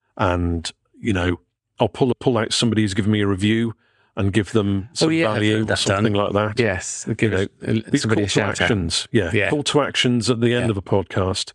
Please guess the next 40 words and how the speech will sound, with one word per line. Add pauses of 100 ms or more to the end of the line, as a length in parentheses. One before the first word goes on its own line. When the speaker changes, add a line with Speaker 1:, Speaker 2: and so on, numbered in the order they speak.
Speaker 2:
Yeah. (560)
Speaker 1:
to
get
the
listener
involved.
And
if,
you
know,
if
they (180)
would
like
some (120)
extra
value
from
yourself,
then
I'm
sure
that
they
would (140)
gladly
give
you
a
review. (360)
Speaker 2:
Yeah. (100)
Speaker 1:
And,
uh,
you
can
build
on
it
from
there.